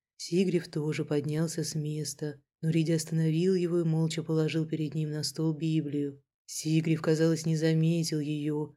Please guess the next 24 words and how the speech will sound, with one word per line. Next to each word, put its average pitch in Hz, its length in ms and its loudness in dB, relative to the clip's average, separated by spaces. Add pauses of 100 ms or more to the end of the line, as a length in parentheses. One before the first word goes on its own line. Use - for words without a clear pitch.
(140)
но 165 100 4
Уильям 165 440 2
дотронулся 156 580 0
до 156 100 0
руки 151 280 0
отца, 156 680 -2 (120)
указал 170 520 2
ему 151 220 -2
на 151 80 -4
священную 147 680 -2
книгу, 160 640 -2 (180)
зашел 160 480 2
в 180 80 -8
комнатку 160 480 -2
матери 170 720 -2 (120)
и 202 80 2
вернулся 160 580 2
вместе 151 380 -4
с - 120 -6
нею. 147 540 -6 (540)
«Да 160 140 -4
простит 185 540 -2
меня 165 300 2
Бог», 147 560 -6